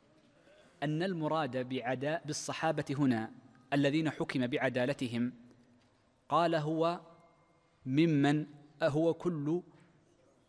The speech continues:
من جهل حاله فلم يعرف بقادح"،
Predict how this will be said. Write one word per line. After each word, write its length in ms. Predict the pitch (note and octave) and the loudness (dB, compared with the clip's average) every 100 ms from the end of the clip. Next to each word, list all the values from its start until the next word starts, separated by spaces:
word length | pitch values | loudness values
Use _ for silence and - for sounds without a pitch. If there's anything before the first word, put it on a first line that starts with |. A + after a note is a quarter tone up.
| _ _ _ C#3 | _ _ _ -6
من 300 | C#3 C#3+ C3 | 0 0 0
جهل 420 | E3+ D#3+ D3 C3+ | 0 0 0 -2
حاله 680 | - D3 B2+ A#2 A2+ A#2+ B2+ - - _ _ _ _ _ _ _ | 0 2 2 0 -2 -4 -4 -10 -20 _ _ _ _ _ _ _
فلم 320 | D3 C#3+ C#3 | 0 2 2
يعرف 420 | F3 D#3 F3+ - | 0 0 -2 -2
بقادح"، 540 | D3 B2 A2+ G2+ - | -4 0 -2 -2 -10